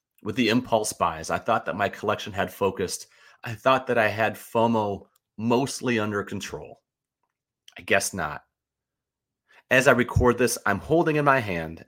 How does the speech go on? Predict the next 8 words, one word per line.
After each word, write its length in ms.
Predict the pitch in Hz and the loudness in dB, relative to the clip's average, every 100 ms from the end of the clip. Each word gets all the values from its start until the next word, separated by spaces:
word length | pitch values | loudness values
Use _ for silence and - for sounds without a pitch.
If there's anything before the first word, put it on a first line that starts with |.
| - | -10
a 100 | 98 | -10
twenty 640 | - - 143 143 139 135 | -8 0 0 0 -4 -4
twenty-two 760 | - - 139 151 - 80 85 - | -4 0 0 0 -4 -4 -6 -10
Chronicles 680 | - 113 127 123 123 120 | -2 0 2 0 -4 -6
Revolution 640 | 101 120 127 127 127 131 127 | 0 2 2 0 -2 -4 -2
Baseball 640 | 143 190 - 95 92 92 _ _ _ _ _ _ _ | -2 -2 -2 -2 -2 -4 _ _ _ _ _ _ _
Mike 300 | - 101 120 | -4 -2 -2
Trout 440 | - - 104 101 | -4 0 2 0